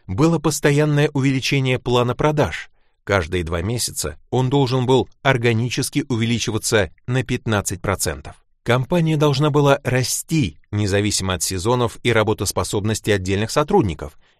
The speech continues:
и это было правильное решение. Сейчас мы уже создаём некую динамику. Одни направления нашего бизнеса развиваем быстрее,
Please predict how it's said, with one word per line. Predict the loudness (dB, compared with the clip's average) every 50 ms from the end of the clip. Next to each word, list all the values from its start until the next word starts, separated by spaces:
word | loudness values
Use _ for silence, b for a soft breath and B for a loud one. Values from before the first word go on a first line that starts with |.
| _ 0
и | 0 2 2
это | 2 2 2 2 2
было | 2 4 4 6 6 6 4 2 -2 _ _ _ _ _
правильное | -2 2 2 2 2 2 0 -2 -4 -4 -4 -4
решение. | -4 -4 -4 -6 -6 -6 -8 -10 -14 -18 _ _ _ _ _ _ _ _ _ _ _ _ _
Сейчас | -8 -4 -2 -2 -2 0 2 2 2 2 2 -2 -4 -6 -4
мы | 0 2 4 4
уже | 4 4 4 4 2 2
создаём | 2 0 0 2 4 4 4 4 4 2 2
некую | 2 0 0 2 2 2
динамику. | 2 2 2 2 2 2 0 -2 -6 -12 -20 -20 -20 _ _ _ _ _ _ _ _
Одни | -4 -2 -2 -2 0 0 2 2 2 0 0
направления | 0 -2 2 2 2 2 4 2 2 2 2 2 2
нашего | 0 0 0 -2 -2
бизнеса | -2 -2 -2 -2 -2 -2 0 0 0 0 0 0
развиваем | -2 -2 -2 0 0 0 2 2 2 0 0 -2
быстрее, | -4 -6 -6 -2 0 2 2 2 2 0 b